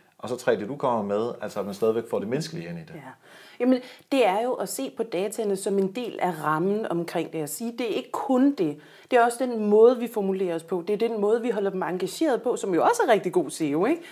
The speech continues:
Speaker 2: At vi holder dem kørende, de engagerer sig, der sker noget, de gør et eller andet, når de er inde på siderne.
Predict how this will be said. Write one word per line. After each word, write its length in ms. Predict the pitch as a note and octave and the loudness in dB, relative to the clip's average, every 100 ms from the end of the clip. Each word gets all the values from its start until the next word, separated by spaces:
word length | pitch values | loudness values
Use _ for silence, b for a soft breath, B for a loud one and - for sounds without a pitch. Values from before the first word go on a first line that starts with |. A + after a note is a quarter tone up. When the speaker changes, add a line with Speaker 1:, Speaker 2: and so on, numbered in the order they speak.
| B - | B -10
Speaker 2:
At 120 | C#3+ | -6
vi 60 | |
holder 220 | D#3 E3 D3 | -2 -2 -2
dem 140 | D3+ | -6
kørende, 460 | - G3+ A3+ C#4 D4 B B | 0 4 4 4 -2 B B
de 100 | G3 | -2
engagerer 540 | D3+ D3+ D3 - B3 A3+ | -2 -2 -6 -2 0 0
sig, 180 | G3+ | 0
der 60 | D#3 | -2
sker 360 | - - C4 A3+ | -4 -2 0 2
noget, 300 | G3 G3+ G3+ | 2 2 0
de 60 | |
gør 200 | - E3 | 2 4
et 160 | F3+ E3+ | 4 2
eller 180 | F3 C#3+ | -2 -2
andet, 180 | D#3+ F3 | -2 -2
når 120 | D#3 | -4
de 120 | D3+ | -6
er 60 | C#3 | -6
inde 100 | D#3+ | -6
på 80 | E3+ | -8
siderne. 420 | - C#3 D#3 | -10 -6 -6